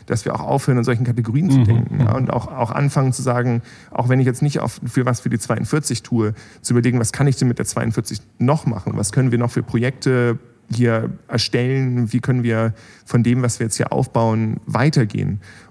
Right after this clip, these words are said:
Speaker 1: Und das kann sein, dass es ein bisschen, ich glaube, dass auf jeden Fall, dass das erstmal für viele Leute so ein bisschen verstrahlt auch rüberkommt, wenn du wirklich sagst, ne, so auch,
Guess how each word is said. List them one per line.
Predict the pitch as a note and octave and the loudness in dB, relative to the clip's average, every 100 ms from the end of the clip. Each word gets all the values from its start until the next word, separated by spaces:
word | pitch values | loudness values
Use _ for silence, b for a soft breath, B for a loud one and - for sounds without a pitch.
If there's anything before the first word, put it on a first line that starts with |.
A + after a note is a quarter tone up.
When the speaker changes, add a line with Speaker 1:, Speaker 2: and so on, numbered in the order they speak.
| B | B
Speaker 1:
Und | A#2 A#2 A#2 - - _ _ _ - | 2 4 2 -2 -18 _ _ _ -8
das | - C3+ - | 0 0 2
kann | C#3+ D#3+ E3+ - | 2 2 0 0
sein, | C3 B2+ F#3+ | 2 4 4
dass | E3+ | 2
es | C3+ - | 0 0
ein | C3+ | 0
bisschen, | C3 - | 0 -2
ich | - | -2
glaube, | B2 | -2
dass | A#2+ - - - - | -2 -4 -10 -12 -10
auf | - | -2
jeden | C3 C#3+ | 2 2
Fall, | B2 A#2 A#2+ | 2 0 0
dass | - | 0
das | - | -2
erstmal | - - - | -2 -4 -4
für | - | -6
viele | G#2 B2 A#2+ | -4 -2 0
Leute | A#2 A#2 | 0 0
so | A2+ | -2
ein | |
bisschen | A2+ - | -2 -2
verstrahlt | A#2+ A#2 - A#2 A#2+ - | -2 -2 -2 -4 -2 -2
auch | A2 | -2
rüberkommt, | B2+ C#3+ - D#3 G#3+ - B B B | 0 0 0 0 0 -6 B B B
wenn | B2 | 2
du | A#2+ | 4
wirklich | C3 B2 | 2 0
sagst, | A#2+ A2+ - | 0 -2 0
ne, | A2 C3+ C3 | 0 2 2
so | G#2+ | 0
auch, | - - | -2 -4